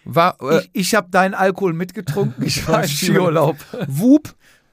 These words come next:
Speaker 1: vierundachtzig Prozent freitags,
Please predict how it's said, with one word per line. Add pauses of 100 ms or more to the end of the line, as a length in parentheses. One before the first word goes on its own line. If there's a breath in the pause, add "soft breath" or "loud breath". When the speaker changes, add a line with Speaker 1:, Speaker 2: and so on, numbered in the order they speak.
(1120 soft breath)
Speaker 1:
vierundachtzig
Prozent (340)
freitags,